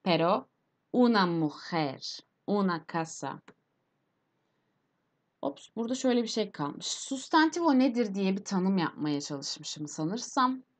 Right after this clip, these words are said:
Sustantivo aslında nombre gibi düşünebilirsiniz.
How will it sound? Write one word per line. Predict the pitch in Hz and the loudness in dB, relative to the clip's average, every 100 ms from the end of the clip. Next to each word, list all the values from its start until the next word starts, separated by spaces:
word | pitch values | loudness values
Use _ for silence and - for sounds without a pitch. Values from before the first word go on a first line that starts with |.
| _ _ - | _ _ -20
Sustantivo | - 320 - - 339 339 - 330 196 262 - _ _ _ _ | -6 -4 -2 4 4 2 -2 2 4 2 -2 _ _ _ _
aslında | - 285 - 262 269 | 2 2 2 2 4
nombre | 262 254 269 269 226 202 180 185 _ _ 202 | 6 6 6 6 4 4 2 -2 _ _ -6
gibi | 202 214 | -4 -4
düşünebilirsiniz. | 208 220 202 190 190 180 - 131 131 - - | -2 0 0 0 -2 -4 -6 -8 -8 -10 -12